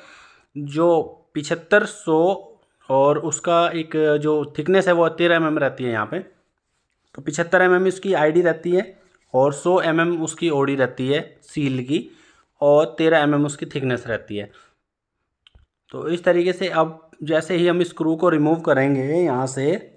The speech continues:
तो हमें उसके सारे स्पाइरल क्लियर दिख जाएंगे कि उसमें कितनी प्रॉब्लम है। तो ऐसे ये इसका जो लॉक नट होता है यहाँ पे इस तरीके से खोल करके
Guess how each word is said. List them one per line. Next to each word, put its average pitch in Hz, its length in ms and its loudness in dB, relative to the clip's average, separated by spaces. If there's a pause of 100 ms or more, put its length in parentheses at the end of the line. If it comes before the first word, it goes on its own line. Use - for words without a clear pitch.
(120)
तो 170 80 -4
हमें 165 240 0
उसके 180 280 0
सारे 160 320 2
स्पाइरल 156 380 0 (200)
क्लियर 180 260 2
दिख 139 180 -4
जाएंगे 131 340 -2 (920)
कि 151 80 -10
उसमें 160 280 -4
कितनी 165 280 0
प्रॉब्लम 131 400 2
है। 117 140 -4 (300)
तो 147 80 -12
ऐसे 156 320 -2
ये 175 200 0 (140)
इसका 160 400 0
जो 151 220 0
लॉक 165 280 0
नट 156 220 -2
होता 131 260 -2
है 147 420 -6 (840)
यहाँ 127 200 -4
पे 165 100 -4
इस 156 180 -8
तरीके 151 260 -2
से 156 200 -4
खोल 147 340 -2
करके 123 400 -2